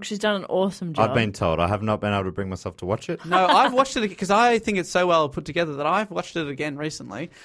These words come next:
Speaker 3: Was busted watching myself at work.
Speaker 1: Oh, that's
Speaker 3: Of course,
Speaker 1: embarrassing.
Speaker 3: when someone came up, I, on my iPhone, it was me front and centre.
Speaker 1: Of course.
Speaker 3: It could have been one of you two, but no, it was me. Um, so it's in two parts. It's on YouTube now, and people have been, uh, loving looking at our faces out there in the world.
Speaker 2: To be honest, Dave, odds are,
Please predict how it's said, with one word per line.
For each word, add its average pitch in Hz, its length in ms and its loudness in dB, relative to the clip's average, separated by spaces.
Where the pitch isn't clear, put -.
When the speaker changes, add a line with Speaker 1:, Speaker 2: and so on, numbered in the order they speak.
Speaker 3:
Was 208 240 0
busted 196 420 -2
watching 185 380 -6
myself 165 420 -2
at - 140 -8
work. 160 400 -2
Speaker 1:
Oh, 185 40 -6
that's 170 280 0
Speaker 3:
Of - 60 -2
course, 175 100 0
Speaker 1:
embarrassing. 151 420 2
Speaker 3:
when 208 120 0
someone 185 260 0
came 165 220 0
up, 160 200 0
I, 156 380 2
on 180 160 2
my 151 260 4
iPhone, 151 280 -4
it 165 80 -6
was 147 180 -8
me 156 320 0
front 147 300 -4
and 127 120 -6
centre. 117 320 -6
Speaker 1:
Of - 120 -10
course. 196 240 2
Speaker 3:
It 220 80 -4
could 285 80 4
have 233 60 4
been 196 120 4
one 180 140 4
of 165 80 -4
you 220 100 0
two, 240 240 2
but 190 140 0
no, 180 160 6
it - 20 2
was 160 160 0
me. 214 320 2
Um, 190 240 4
so 214 100 4
it's 208 100 2
in 240 120 2
two 233 240 0
parts. 202 300 2
It's - 80 -8
on 185 120 -4
YouTube 180 280 -6
now, 165 160 2
and 156 80 -4
people 151 240 -4
have 139 80 -6
been, 147 200 -4
uh, 139 220 -4
loving 160 400 -2
looking 220 300 -6
at 185 100 -2
our 160 140 -2
faces 156 480 -6
out 151 200 -4
there 151 180 0
in 139 120 -2
the 156 60 -6
world. 165 160 0
Speaker 2:
To 151 40 0
be 143 140 4
honest, 123 340 2
Dave, 87 580 -2
odds 92 300 -2
are, 80 400 -4